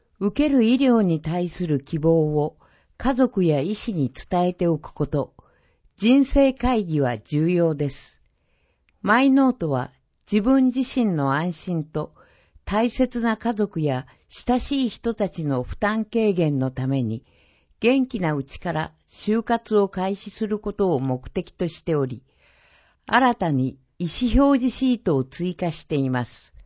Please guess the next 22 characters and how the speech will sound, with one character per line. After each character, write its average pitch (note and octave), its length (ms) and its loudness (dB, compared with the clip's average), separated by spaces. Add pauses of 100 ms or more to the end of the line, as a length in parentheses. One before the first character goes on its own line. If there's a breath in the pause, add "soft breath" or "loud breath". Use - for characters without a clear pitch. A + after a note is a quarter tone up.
(720)
法 C4+ 280 2
的 C4+ 300 -2
拘 B3+ 260 4
束 A#3+ 280 2
力 E3+ 300 2
は C3+ 120 0
あ A#2+ 80 -4
り B2+ 140 -2
ま D3 140 -2
せ C#3 180 -4
ん。 G2+ 120 -6 (1080)
羽 A#3 280 0
曳 C#4 180 0
野 C4+ 160 4
市 - 160 -4
内 G#3+ 260 2
の C3+ 160 -2
医 D3+ 160 -6
療 A3 260 6
機 - 140 -16
関 B2+ 320 -2
や A2 220 -8